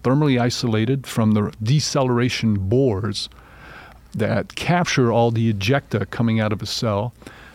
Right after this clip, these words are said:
and decelerate it and cause it to rise in temperature. That rise in temperature of all the components of which we know the mass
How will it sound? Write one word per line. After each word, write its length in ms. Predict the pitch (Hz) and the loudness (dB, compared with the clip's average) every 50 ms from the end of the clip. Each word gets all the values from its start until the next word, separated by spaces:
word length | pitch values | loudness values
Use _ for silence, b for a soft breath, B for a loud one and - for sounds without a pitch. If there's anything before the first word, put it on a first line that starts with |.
| B B B B | B B B B
and 560 | - 120 113 113 113 117 117 123 113 - 120 - - - | -4 0 2 2 2 2 2 0 0 -2 -6 -10 -8 -6
decelerate 680 | 104 120 120 - - - 156 165 165 139 123 113 107 110 | -4 -2 -2 -2 0 2 2 4 4 4 4 4 2 2
it 240 | 117 120 - - - - | 0 -2 -4 -8 -12 -6
and 380 | - 113 117 117 117 117 117 110 | -4 -2 0 0 0 0 -2 -2
cause 440 | - - - - 135 139 147 135 110 | -4 -8 -4 -2 0 2 2 2 2
it 260 | 113 120 123 123 - | 2 0 0 -2 -4
to 140 | - - 123 | -4 -2 -2
rise 480 | 110 107 120 120 123 131 135 131 113 120 | 0 2 2 2 4 4 2 2 2 0
in 100 | 117 113 | 0 0
temperature. 560 | - 135 123 - 127 113 - - - - - - - - B B B B B B B B B B B - | 0 -2 0 -2 -4 -4 -4 -6 -8 -10 -12 -16 -18 -20 B B B B B B B B B B B 0
That 220 | 117 113 110 - 113 | 2 2 2 0 -4
rise 580 | - - 120 - 117 120 123 139 139 139 113 113 | -6 -6 -2 0 2 4 4 4 4 2 2 2
in 140 | 113 110 107 | 0 0 2
temperature 680 | - 165 214 196 143 127 - - 120 120 131 165 160 B B B B - | 2 2 2 2 2 0 -2 0 0 2 2 0 -2 B B B B -4
of 180 | - 110 98 110 | -2 -2 0 2
all 200 | 117 120 123 127 | 2 2 2 2
the 100 | 120 113 | 0 -2
components 640 | - - 113 107 - 147 156 143 131 131 - - | 0 0 0 0 2 2 2 2 2 0 0 -2
of 120 | 117 104 | -4 -2
which 200 | 104 117 110 - | -2 -2 -2 -2
we 80 | - 113 | 0 0
know 180 | 107 113 113 107 | 2 2 2 2
the 80 | 101 | 0
mass 640 | 95 104 104 104 113 131 151 151 - - - - | 0 0 2 2 2 0 0 -2 -4 -4 -6 -8